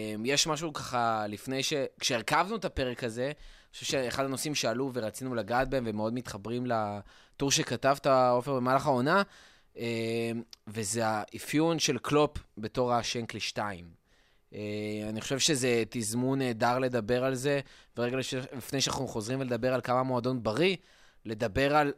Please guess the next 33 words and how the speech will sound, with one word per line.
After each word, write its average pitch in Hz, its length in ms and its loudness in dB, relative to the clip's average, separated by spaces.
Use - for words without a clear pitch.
למה 131 440 2
המועדון 101 440 -6
בריא, 95 440 -8
ומה 135 640 2
גרם 127 400 2
לזה, 143 400 2
ואולי 113 420 -2
אחד 139 220 4
הניצוצות 151 580 2
שהדליקו, 131 560 0
אולי 127 300 4
ללפיד 135 400 0
שמחזיק 127 440 -2
את - 100 -8
ה-, 135 200 -2
את - 40 -10
הניצוץ 165 480 2
ואת 143 180 0
האש, 175 380 4
זה - 140 -8
קלופ, - 360 0
שהצליח 143 560 -4
באמת 139 400 -4
להביא 131 320 -4
איזושהי 196 340 -6
רוח, 156 640 -4
אבל 143 120 -8
לא 220 100 -4
רק 262 160 -4
להביא 208 220 0
את - 60 -6
הרוח, 208 280 -2
אלא, 196 120 0